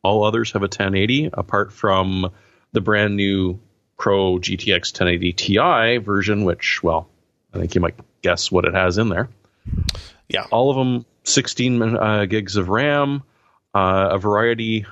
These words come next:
Speaker 1: of choices of Corsair Force L E S S D, S S Ds, which I didn't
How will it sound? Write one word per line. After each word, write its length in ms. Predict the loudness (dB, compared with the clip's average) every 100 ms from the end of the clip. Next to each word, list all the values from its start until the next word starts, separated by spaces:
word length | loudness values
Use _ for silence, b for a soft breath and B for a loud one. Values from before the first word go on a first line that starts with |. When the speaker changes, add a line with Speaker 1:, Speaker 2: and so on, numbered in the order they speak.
| -8
Speaker 1:
of 600 | 0 2 2 2 0 -2
choices 560 | -4 -2 -2 -2 -4 -4
of 580 | -2 0 2 2 0 -2
Corsair 420 | 0 0 0 -2
Force 420 | 0 0 0 -2 -2
L 180 | 0
E 180 | 2 2
S 200 | 0 0
S 160 | -2 0
D, 260 | 0 -2 -2
S 160 | -2 0
S 160 | -2
Ds, 420 | 0 0 0 0
which 340 | -4 -2 -4 -6 b b b b b -2
I 80 |
didn't 300 | 0 0 -2